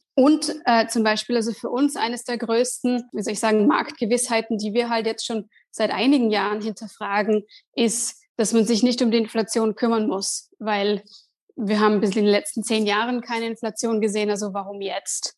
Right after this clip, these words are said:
Aber letztendlich ist, ist es doch, ähm, sind wir doch der Ansicht, dass die, die aus heutiger Sicht strukturellen Veränderungen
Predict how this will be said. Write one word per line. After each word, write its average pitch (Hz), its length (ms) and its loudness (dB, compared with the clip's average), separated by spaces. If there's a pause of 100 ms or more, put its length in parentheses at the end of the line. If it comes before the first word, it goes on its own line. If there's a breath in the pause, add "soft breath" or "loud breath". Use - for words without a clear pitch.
Aber 240 300 2
letztendlich 285 960 0
ist, 247 340 -2
ist - 300 -2
es 247 180 0
doch, 247 320 4 (300)
ähm, 233 520 2
sind 220 200 -6
wir 220 80 -2
doch 214 200 -2
der 240 200 0
Ansicht, 226 580 -4
dass 214 180 -4
die, 214 360 -4 (120)
die 214 200 0 (140)
aus 220 280 0
heutiger 240 720 2
Sicht - 480 -4 (260 soft breath)
strukturellen 254 840 2
Veränderungen 220 920 -4